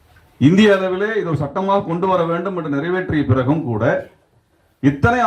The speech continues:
ஆண்டு காலமாக கிடப்பில் போடப்பட்டிருப்பது என்பது கவலைக்குரியதாக இருக்கிறது. இந்த சாதி ஆணவ படுகொலையை தடுப்பதற்கான சட்டம் கொண்டு வந்தால் இந்த இடைநிலை சாதிகளினுடைய வாக்குகளை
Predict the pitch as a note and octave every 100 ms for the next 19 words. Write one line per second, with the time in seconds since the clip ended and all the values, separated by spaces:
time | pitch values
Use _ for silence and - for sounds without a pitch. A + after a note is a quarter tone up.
0 | G#3 G#3 G3 F#3 E3+ D#3 D#3 D#3 E3+ G3
1 | F3 D3+ D#3 C#3 - C3+ A2+ A#2+ A#2 A2+
2 | A2+ C3 A#2+ C3+ B2+ A2 G2+ F#2 E2+ E2
3 | D#2 - - - _ _ _ _ _ _
4 | _ - C#3 B2+ D3 F#3 G3 F3 F3 E3+
5 | D3+ E3+ E3+ D#3 D#3 C3+ G#2 - _ -
6 | C#3+ - D#3+ D3 F3 E3 D#3+ C#3+ F3+ E3
7 | C#3+ C3+ C3 B2 C#3+ E3+ - _ _ _
8 | _ _ _ _ _ - E3 E3 F#3 G3+
9 | G3 F#3 - D#3+ E3 D#3+ D#3 C#3+ C3+ B2
10 | A2+ E3 - F3+ E3